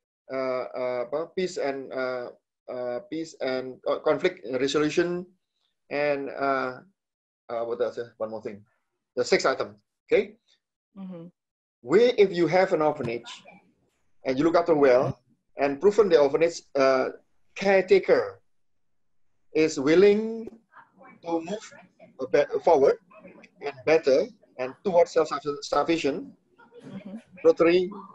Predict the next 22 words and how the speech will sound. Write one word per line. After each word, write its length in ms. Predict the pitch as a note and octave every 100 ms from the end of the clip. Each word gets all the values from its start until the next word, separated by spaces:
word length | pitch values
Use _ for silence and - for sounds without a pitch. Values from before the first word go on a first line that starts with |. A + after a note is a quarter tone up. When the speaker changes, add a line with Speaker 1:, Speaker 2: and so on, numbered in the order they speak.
| -
Speaker 1:
lots 160 | C#3+ F3+
of 120 | F3 D#3
Rotary, 220 | C#3 D#3+
your 100 | C#3
friends 380 | D3+ C#3+ C#3 C#3 B2
will 240 | A#2+ A2+ -
help 160 | C3 -
you. 140 | A#2 - _ _ - - _ _ -
And 160 | A#2+ A#2
Speaker 2:
Mm-hmm. 80 |
Speaker 1:
again, 220 | C#3+ F#3+ - _ _ _ - - - -
in 60 | C3
the 60 | B2+
Philippines, 640 | G#3+ B3+ A#3 A#3 A#3 - -
Rotary 320 | D3+ F3+ F#3+
is 120 | F3+ -
big, 240 | C#3+ F#3+ - _ _ _ _ - - _ _ -
and 300 | D3 D3+ D3 -
orphanage 640 | D#3 E3+ F#3+ G#3 G#3 - - - _
has 320 | C#3+ D3+ -
been 480 | - F3+ F#3+ F#3+ F#3+ - _ _ _ _ _ _ _
helped 480 | - F3 - - -